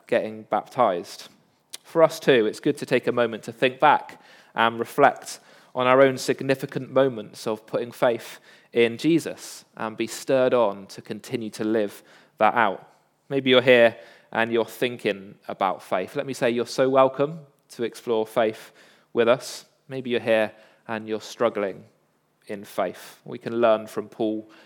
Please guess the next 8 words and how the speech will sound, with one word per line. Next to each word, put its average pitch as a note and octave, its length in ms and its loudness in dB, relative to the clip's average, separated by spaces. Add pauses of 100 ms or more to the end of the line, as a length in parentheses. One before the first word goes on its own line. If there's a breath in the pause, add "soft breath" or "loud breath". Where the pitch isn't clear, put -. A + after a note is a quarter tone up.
(160 soft breath)
and G#2+ 160 0
Timothy, G#2 420 -4
who G#2 140 -6
faced A2+ 380 -2
many A#2+ 280 -4
struggles, G#2 600 -2
many A2 240 -2
challenges G#2 720 -2